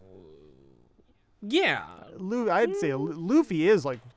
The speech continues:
Speaker 2: top tier character from One Piece. Peop-
Speaker 1: Luffy ever
Speaker 2: and
Speaker 1: surprise you?
Speaker 2: Ow, absolutely, all the time.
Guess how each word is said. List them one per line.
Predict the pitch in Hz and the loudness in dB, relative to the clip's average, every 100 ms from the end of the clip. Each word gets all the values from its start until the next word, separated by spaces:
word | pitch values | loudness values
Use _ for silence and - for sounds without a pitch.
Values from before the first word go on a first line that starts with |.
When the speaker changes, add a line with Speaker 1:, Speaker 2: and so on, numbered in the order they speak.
| - | -6
Speaker 2:
top | 196 147 | -4 -4
tier | - 156 127 | -4 -6 -4
character | 156 139 120 113 | -6 -6 -6 -12
from | - 123 104 | -10 -12 -10
One | 123 120 | -12 -12
Piece. | - - - - _ _ _ _ _ _ _ _ | -16 -20 -20 -20 _ _ _ _ _ _ _ _
Peop- | 208 190 165 | -10 -10 -10
Speaker 1:
Luffy | 156 160 202 | -4 -2 0
ever | 196 | 0
Speaker 2:
and | 190 | -2
Speaker 1:
surprise | 143 214 214 | 0 0 -2
you? | 240 | 0
Speaker 2:
Ow, | 226 196 - 175 | 4 4 4 2
absolutely, | 202 123 147 233 220 139 | 0 0 -4 -2 -2 0
all | 196 | 0
the | 139 | -2
time. | - 285 202 69 | -4 -2 -4 -8